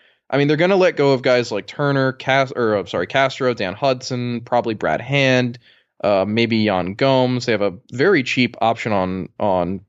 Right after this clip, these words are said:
or relatively cheap option on Kyle Schwarber that's good. But also, this is gonna be the first year of Soto's, or the sec-, first year of arbitration for Soto. That's gonna get big. They have a lot of, a decent amount of money committed to the books already for next year. Sixty-nine million plus another eleven and a half in option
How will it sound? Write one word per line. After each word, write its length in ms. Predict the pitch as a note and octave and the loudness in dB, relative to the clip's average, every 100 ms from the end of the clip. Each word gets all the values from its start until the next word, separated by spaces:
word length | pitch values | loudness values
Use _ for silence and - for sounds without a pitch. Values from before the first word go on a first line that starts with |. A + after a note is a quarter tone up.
| - | -6
or 100 | A#2 | -2
relatively 400 | C3 F3 D3 B2+ | 2 2 2 -2
cheap 200 | B2 A#2+ | -2 -2
option 240 | G#2 G#2+ | -2 -2
on 40 | G2+ | -8
Kyle 160 | F#2+ F2 | -6 -4
Schwarber 300 | - C#3 C3 | -2 0 0
that's 180 | A#2+ | 0
good. 300 | B2+ A#2+ A#2 - - - - _ | 0 0 0 -6 -20 -20 -20 _
But 80 | E3 | 2
also, 180 | B3 G3+ | 2 2
this 160 | D#3 F3 | 0 0
is 40 | |
gonna 120 | F3+ | 0
be 60 | B2+ | 0
the 80 | A2+ | -2
first 440 | - E3 F#3+ - | -2 -2 -2 -4
year 100 | F3+ | -2
of 100 | C3+ | -2
Soto's, 380 | - B2+ B2 A#2 | 0 0 2 0
or 180 | B2 A#2 | -2 -2
the 80 | |
sec-, 360 | A2+ D3+ D#3+ _ | 0 0 -2 _
first 220 | E3+ F3+ | -2 0
year 80 | G3+ | 0
of 80 | D3 | 0
arbitration 520 | B2+ B2+ B2+ B2 B2 | 0 0 0 -2 -2
for 100 | A2+ | -4
Soto. 340 | - G#2+ F2+ | 0 0 0
That's 200 | F#2+ G#2 | 0 -2
gonna 120 | - G2+ | -2 -4
get 140 | F2+ | -2
big. 200 | D2 - - - | -4 -4 -10 -6
They 80 | F#3+ | 0
have 80 | D4 | 2
a 40 | |
lot 340 | D#4+ E3 E3 A3+ | 2 2 2 2
of, 220 | F#3+ C#3+ - _ | 0 -4 -14 _
a 100 | D#3 | -6
decent 360 | D3+ E3 D4 D4 | -4 -2 0 0
amount 200 | G#3+ G#3+ | 2 2
of 60 | F3 | 2
money 220 | F#3+ D3 | 2 0
committed 340 | - C3+ C3+ | -2 -2 0
to 80 | B2+ | -2
the 80 | A2+ | 0
books 260 | A#2 C3+ | -2 -2
already 280 | G#2 E2+ D2+ | -4 -4 -4
for 120 | - | -8
next 220 | D2+ - - | -8 -8 -6
year. 100 | - | -4
Sixty-nine 560 | D#3 D3+ F3+ E3 C#3+ | -2 0 0 2 2
million 500 | B2+ B2+ B2 A#2+ A#2+ - _ _ _ | 2 2 2 0 -4 -12 _ _ _
plus 420 | - B2+ A#2+ A#2+ - | -4 0 2 0 -2
another 400 | A#2 A#2 A2+ A2 | 0 0 2 0
eleven 340 | A2 B2+ C#3 | 2 0 0
and 80 | C3 | -2
a 40 | |
half 260 | C3+ B2+ C3 | 0 0 0
in 60 | F#2+ | -2
option 600 | A2 A2 - A#2+ A2 | -2 -2 -6 -6 -6